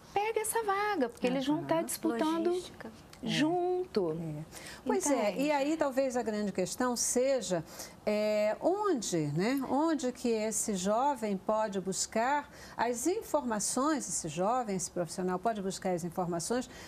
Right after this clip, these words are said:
Speaker 2: do que que são as, as possibilidades dos cursos técnicos, é, é, começar a ter essa informação de, é, é, possibilidade de mercado, mesmo mercados mais restritos, mer-,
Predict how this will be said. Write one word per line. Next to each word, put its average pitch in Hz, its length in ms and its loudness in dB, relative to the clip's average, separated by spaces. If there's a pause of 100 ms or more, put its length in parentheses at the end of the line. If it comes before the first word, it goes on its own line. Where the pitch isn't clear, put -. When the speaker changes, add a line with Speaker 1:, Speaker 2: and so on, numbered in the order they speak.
(100)
Speaker 2:
do 339 120 0
que 392 160 0
que 381 140 0
são 285 520 2
as, 262 380 0
as 220 260 0
possibilidades 254 1000 0
dos 185 180 -2
cursos - 380 -6
técnicos, 240 680 -2 (320)
é, 226 760 2
é, 214 60 -2 (120)
começar 302 480 2
a 269 40 -2
ter 269 100 2
essa 269 220 0
informação 233 1000 0
de, 233 480 0 (320)
é, 208 800 2
é, 196 40 0 (120)
possibilidade 226 800 0
de 202 100 -2
mercado, 208 720 0
mesmo 220 260 -2
mercados 208 460 -2
mais 202 180 0
restritos, 196 720 -2
mer-, 185 200 -2